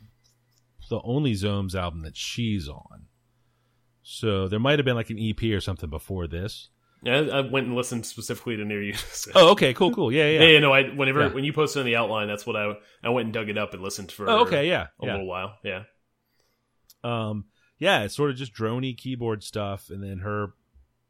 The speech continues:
Speaker 1: noise is over it. Um, some of them are songs, some of them have, it sure sounds like lyrics, but it doesn't, it's not English.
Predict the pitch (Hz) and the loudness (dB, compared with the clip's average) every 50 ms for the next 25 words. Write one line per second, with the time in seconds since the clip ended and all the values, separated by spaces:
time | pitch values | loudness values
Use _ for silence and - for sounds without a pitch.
0 | _ _ - 110 107 113 117 120 113 98 92 95 85 - - 107 110 92 87 82 | _ _ -10 -6 -4 -4 -2 -2 -4 -6 -6 -10 -12 -12 -8 -8 -8 -8 -8 -10
1 | 71 67 - _ _ _ _ _ - 92 92 90 90 87 85 87 - _ _ _ | -12 -12 -14 _ _ _ _ _ -16 -14 -12 -10 -10 -10 -12 -14 -16 _ _ _
2 | _ _ _ _ - - 160 180 214 208 202 180 156 139 - 117 101 95 95 101 | _ _ _ _ -10 -2 -2 0 2 2 0 0 0 -2 -2 -2 -4 -4 -6 -8
3 | 120 123 - - _ - - 135 139 135 131 131 123 120 120 113 98 110 123 120 | -10 -12 -16 -18 _ -10 -8 -4 -4 -2 -2 0 -2 -2 -4 -6 -6 -6 -6 -6
4 | - - - - - _ - - - - - - - - - 185 - - 151 151 | -6 -10 -16 -20 -20 _ -16 -14 -14 -16 -18 -16 -16 -10 -8 -8 -6 -4 -4 -4
5 | 151 127 101 98 - - 95 95 95 95 - - - - _ _ _ _ _ _ | -2 -4 -6 -8 -8 -8 -8 -8 -8 -10 -12 -14 -16 -16 _ _ _ _ _ _
6 | _ _ _ _ _ - 113 101 92 123 131 135 - 107 101 - 135 135 131 139 | _ _ _ _ _ -4 -4 -2 0 -2 -2 -2 -4 -8 -8 -6 -4 -2 -2 -2
7 | 120 90 76 76 76 - - - | -4 -4 -8 -10 -10 -14 -18 -20